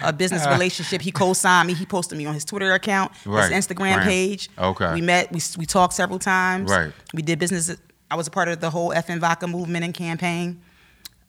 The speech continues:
Speaker 1: Um, I'ma go with Wayne.
Speaker 2: You gonna go with Wayne?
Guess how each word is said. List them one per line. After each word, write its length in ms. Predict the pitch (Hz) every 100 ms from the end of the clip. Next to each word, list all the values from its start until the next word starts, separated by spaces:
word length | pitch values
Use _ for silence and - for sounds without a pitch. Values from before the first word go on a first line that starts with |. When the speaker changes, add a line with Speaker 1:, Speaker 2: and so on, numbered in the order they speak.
| -
Speaker 1:
Um, 540 | 170 165 160 160 160 151 - _ _ _ _ _ _ _ _ _ _ _ _ _ _ -
I'ma 260 | 196 277
go 160 | 262 202
with 160 | 190 151
Wayne. 400 | 143 - - 120 -
Speaker 2:
You 100 | 110
gonna 100 | 110
go 180 | 104 98
with 80 | 95
Wayne? 260 | 110 113